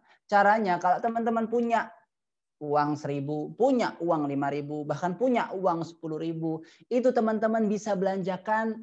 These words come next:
untuk berbuka orang lain. Oke,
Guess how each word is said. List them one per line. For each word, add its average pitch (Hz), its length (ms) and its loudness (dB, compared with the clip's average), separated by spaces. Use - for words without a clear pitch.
untuk 208 560 2
berbuka 180 800 0
orang 160 320 -2
lain. 143 260 -10
Oke, 190 320 -2